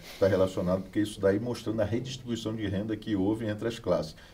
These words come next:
Então, as classes, classes mais altas tiveram um crescimento menor. Então, um momento que a atividade econômica tá em crescimento, o-, te permite você poder fazer políticas públicas que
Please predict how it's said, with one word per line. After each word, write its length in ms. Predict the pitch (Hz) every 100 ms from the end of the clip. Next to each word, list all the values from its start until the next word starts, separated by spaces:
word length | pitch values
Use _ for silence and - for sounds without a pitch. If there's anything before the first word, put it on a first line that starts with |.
| -
Então, 100 | 90
as 100 | -
classes, 320 | - 82 - -
classes 320 | 90 82 -
mais 320 | 101 110 95
altas 320 | 95 113 117
tiveram 320 | - 104 104
um 40 | 107
crescimento 520 | 104 98 98 101 107
menor. 440 | 117 123 92 82 82 - - - - -
Então, 360 | 82 107 131 139
um 80 | 110
momento 420 | 113 104 98 90
que 220 | - 104 101
a 220 | - 95
atividade 400 | 95 92 90 87
econômica 420 | 85 87 90 85
tá 140 | 85 90
em 60 |
crescimento, 800 | 82 85 82 95 92 110 123 - - - -
o-, 140 | - 101
te 180 | 98 110
permite 520 | 120 98 90 107 110
você 260 | 110 -
poder 400 | 101 120 104 95
fazer 320 | 101 110 95 87
políticas 600 | - 104 87 87 - 101
públicas 600 | - 113 131 127 104 92
que 320 | - 107 120